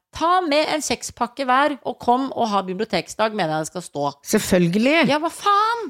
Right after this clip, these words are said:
Speaker 2: Og det der er jo det samme også som vi har snakket om før, hvor, hvor de sier sånn, ikke sant, for det,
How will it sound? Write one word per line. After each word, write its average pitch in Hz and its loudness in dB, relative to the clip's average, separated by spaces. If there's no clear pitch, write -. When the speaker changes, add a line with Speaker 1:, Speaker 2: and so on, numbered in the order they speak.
Speaker 2:
Og 240 0
det 285 4
der 285 4
er 233 4
jo 254 0
det 285 2
samme 226 2
også 214 0
som 214 0
vi 220 2
har 226 0
snakket 208 -2
om 190 -2
før, 208 0
hvor, 220 2
hvor 220 2
de 214 -2
sier 202 0
sånn, 208 0
ikke 208 -4
sant, 226 0
for 220 0
det, - -4